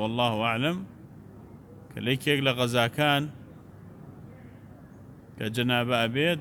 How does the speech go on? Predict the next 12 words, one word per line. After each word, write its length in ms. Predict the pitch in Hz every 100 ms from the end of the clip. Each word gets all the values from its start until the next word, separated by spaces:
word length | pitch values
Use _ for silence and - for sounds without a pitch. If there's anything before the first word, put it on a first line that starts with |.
| 123
لە 60 | 117
سەرمایە 440 | 120 117 127 135 131
خۆی 180 | - 135 147
ناشۆرێ، 520 | 165 131 110 117 151 175 - - - - - - - - - - - - - - - - - - - 117
و 40 | 120 120 117 - - - - - - - - - - - - - - - -
پێغەمبەری 520 | 120 120 123 123 123
خوا، 160 | 131 123
صلی 160 | 127 117
الله 200 | 123 117 110
عليه 260 | 120 131 120 113
وسلم، 440 | - 139 135 135 127 - - - - - - - - - -
ئەڵێ: 200 | 110 120